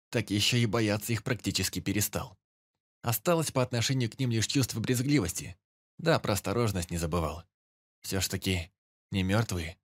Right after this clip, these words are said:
противник серьезный. Серьезный, но вполне одолеваемый, если один. Да и еще, как мне показалось,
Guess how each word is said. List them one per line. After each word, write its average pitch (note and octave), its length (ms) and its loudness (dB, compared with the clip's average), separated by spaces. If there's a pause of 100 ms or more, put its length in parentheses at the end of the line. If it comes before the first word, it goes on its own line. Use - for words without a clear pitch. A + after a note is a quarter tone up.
(220)
противник F2 580 0
серьезный. E2+ 720 -4 (680)
Серьезный, C#3 560 4
но F2+ 220 2
вполне C3 360 2
одолеваемый, B2 840 0 (360)
если E2 300 -2
один. E2+ 360 -2 (540)
Да C#3 180 0
и A2 100 4
еще, A#2 360 0
как F#2 200 -2
мне A2+ 140 0
показалось, F#2+ 680 -2